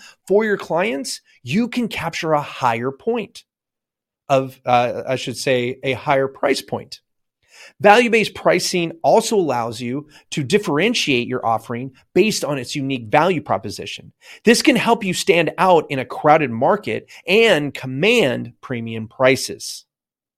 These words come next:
The disadvantages of value-based pricing are complexity and resistance. The complexity requires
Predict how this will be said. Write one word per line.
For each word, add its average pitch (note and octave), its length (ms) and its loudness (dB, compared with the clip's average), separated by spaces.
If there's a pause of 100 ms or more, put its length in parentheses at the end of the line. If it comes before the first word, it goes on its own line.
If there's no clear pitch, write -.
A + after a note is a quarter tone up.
(720)
The D3 80 -2
disadvantages C4 1160 2 (240)
of F3 160 2
value-based G#3 560 2
pricing A#3 540 0 (420)
are D3+ 140 4
complexity G#3 800 -2 (400)
and C3+ 140 -2
resistance. - 680 -6 (360)
The F#3 80 8
complexity G3+ 760 0
requires E3+ 800 -4